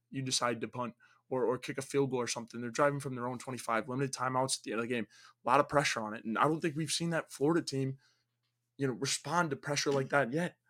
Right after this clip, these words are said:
They really haven't responded to pressure and being in a corner yet. They haven't done that, especially on the road. I mean, they've, they've curled up in a ball and, and fumbled on the road. So, again, that's the one complaint with the offense. I mean, there's a lot, a whole lot of good from this offense too, right?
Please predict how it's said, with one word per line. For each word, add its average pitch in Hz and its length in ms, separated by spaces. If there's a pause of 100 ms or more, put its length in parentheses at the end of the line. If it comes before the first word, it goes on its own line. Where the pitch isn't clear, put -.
(260)
They 147 80
really 156 240
haven't 143 420
responded 131 680 (200)
to 139 300
pressure 135 360
and 117 180
being 135 220
in 127 80
a 120 40
corner 127 300
yet. 117 240
They 123 80
haven't 135 400
done 131 160
that, 110 120
especially - 360
on 156 80
the 127 60
road. 143 320 (420)
I - 20
mean, 135 140
they've, 135 220
they've 139 200 (200)
curled 175 240
up 165 160
in 143 80
a 135 60
ball 147 340
and, 117 160
and 127 220
fumbled 147 340
on 127 80
the 120 80
road. 143 220 (320)
So, 135 320 (720)
again, 123 300
that's 139 180
the 208 60
one 196 200
complaint 139 340
with - 100
the 127 140
offense. 117 460
I 139 60
mean, 139 160
there's 139 140
a 160 60
lot, 165 380
a 131 40
whole 156 360
lot 131 240
of 113 140
good 127 340
from 127 220
this 120 180
offense 110 380
too, 131 200
right? 127 200